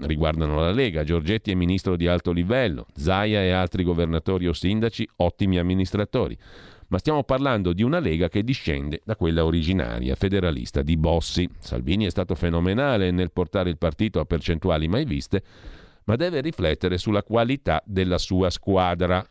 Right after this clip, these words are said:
Non basta essere i più bravi sui social, bisogna anche convincere,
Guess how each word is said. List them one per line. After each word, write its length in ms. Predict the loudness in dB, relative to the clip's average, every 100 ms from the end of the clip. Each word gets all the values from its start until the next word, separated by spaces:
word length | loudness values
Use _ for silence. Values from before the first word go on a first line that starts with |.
| -12 -4
Non 200 | -2 2
basta 360 | 0 2 0
essere 320 | 2 2 0
i 80 | 0
più 160 | 0 0
bravi 360 | 2 0 0
sui 200 | -2 -2
social, 580 | -2 -2 -2 -2 -4 -4
bisogna 520 | -2 0 0 0 2 2
anche 400 | 0 0 -2 0
convincere, 800 | -2 -2 -4 -4 -4 -2 -2